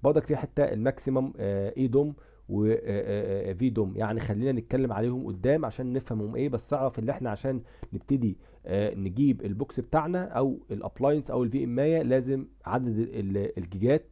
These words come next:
بير داي، الفي دوم والاي دوم. جيجات بير داي خلاص عرفنا اللوجز اللي بتطلع من الاجهزه بتاعتك بير داي قد ايه.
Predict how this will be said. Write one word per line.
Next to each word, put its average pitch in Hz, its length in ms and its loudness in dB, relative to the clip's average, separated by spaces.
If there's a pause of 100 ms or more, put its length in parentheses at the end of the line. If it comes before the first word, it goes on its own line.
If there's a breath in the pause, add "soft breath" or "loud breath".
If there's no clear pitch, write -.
(140)
بير 113 240 0
داي، 147 360 4 (380 soft breath)
الفي 98 1120 2
دوم 151 260 4
والاي 117 280 0
دوم. 95 240 -2 (960)
جيجات 117 240 6
بير 143 180 0
داي 156 180 4
خلاص 135 340 -2
عرفنا 151 540 0
اللوجز 117 300 0
اللي 117 120 -2
بتطلع 120 400 0
من 123 220 -2
الاجهزه 110 280 -2
بتاعتك 117 340 -6 (200)
بير 95 160 -4
داي 120 180 2
قد 87 200 -6
ايه. 80 120 -4